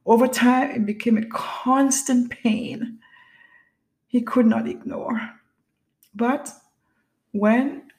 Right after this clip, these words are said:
we saw that it was not going away, he started doing physiotherapy, massages,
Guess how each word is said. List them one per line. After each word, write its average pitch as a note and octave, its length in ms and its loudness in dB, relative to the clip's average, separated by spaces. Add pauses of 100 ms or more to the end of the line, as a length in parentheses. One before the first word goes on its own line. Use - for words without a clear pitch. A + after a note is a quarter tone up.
we A#3+ 160 0
saw G#3 280 -2
that F#3 140 -4
it G#3+ 120 0
was F#3 340 -2
not A3+ 380 2
going F#3 240 -2
away, - 460 -8 (720)
he A#3+ 120 -4
started B3 800 -4 (320)
doing G#3 320 4
physiotherapy, A#3+ 1040 0 (640)
massages, D3 1040 0